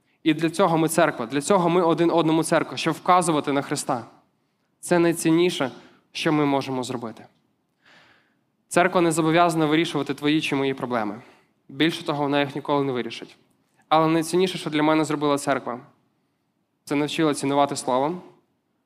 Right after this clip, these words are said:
навчила молитися і йти з Богом по життю. І це найцінніше, що ми можемо зробити для один, для одного сьогодні. Просто нагадати. Ось там Христос. Іди до Нього. Не забувай.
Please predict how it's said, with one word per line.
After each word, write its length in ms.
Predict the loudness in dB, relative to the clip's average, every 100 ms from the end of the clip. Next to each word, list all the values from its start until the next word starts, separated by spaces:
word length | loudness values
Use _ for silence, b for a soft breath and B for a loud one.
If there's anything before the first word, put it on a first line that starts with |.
| _
навчила 360 | -6 -4 0 0
молитися 520 | 0 -2 -4 -6 -8 -10 -18 _ _ _ _
і 80 | -8
йти 160 | -4
з 60 | -2
Богом 240 | -2 -4
по 100 | -6
життю. 280 | -10 -12 -16 -20 _ _ _ _ _ _ _ _ _ _ _ _ _ _ -12
І 60 |
це 120 | -4 -2
найцінніше, 460 | -2 -2 -2 -2
що 140 | -6 -2
ми 60 |
можемо 300 | -2 -2 -6
зробити 440 | -4 -2 -2 -4 -8 B B B _ _ -6
для 140 | -2
один, 320 | 0 0 -2
для 140 | 0 0
одного 280 | 0 -4
сьогодні. 400 | -8 -8 -8 -10 -16 _ _ _ -4
Просто 260 | -4 -2
нагадати. 500 | -4 -4 -4 -4 -6 -14 _ _ _ _ _ _ _ _ -14
Ось 140 | -8
там 160 | -6 -6
Христос. 500 | -8 -12 -14 -14 -20 _ _ _ _
Іди 180 | -4 -2
до 80 | -2
Нього. 280 | -4 -8 -16 _ _ _ _ _ _ _
Не 100 | -8
забувай. 420 | -6 -4 -4 -4